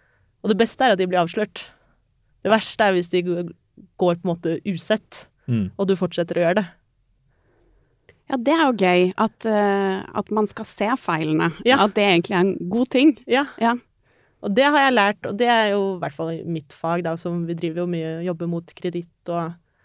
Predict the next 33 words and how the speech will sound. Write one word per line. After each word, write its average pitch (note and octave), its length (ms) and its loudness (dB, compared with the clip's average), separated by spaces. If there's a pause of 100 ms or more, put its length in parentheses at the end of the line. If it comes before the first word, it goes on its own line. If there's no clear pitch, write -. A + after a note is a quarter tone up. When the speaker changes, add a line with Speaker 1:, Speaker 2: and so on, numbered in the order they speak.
(140)
Speaker 1:
har F#3 120 -6
folk F3 200 -6
som F3 360 -4 (480)
på G#3 80 -6
en F#3+ 60 -2
måte F3+ 160 -4
er E3+ 120 0
vår E3 220 -2
second F3+ 320 -6
line. G#3+ 240 4
<laughs> A#3+ 120 2 (360)
Speaker 3:
Mm. G3+ 300 -2 (560)
Speaker 1:
Og G3+ 580 2 (680)
jeg G#3+ 40 2
har G#3 60 2
begynt G3+ 220 -4
å - 20 -4
sette G#3+ 220 -2
veldig G3 160 2 (160)
pris G3 600 -6
på - 180 0 (340)
de G#3 220 -2
tingene, E3+ 400 -2
og E3 80 0
det F3 100 4
trenger F3 160 -2
ikke E3+ 80 -2
å A3 60 6
være - 220 -4
feil, G3+ 320 4 (180)
men F#3 300 -2 (420)
ting G3 160 0
de F#3+ 100 0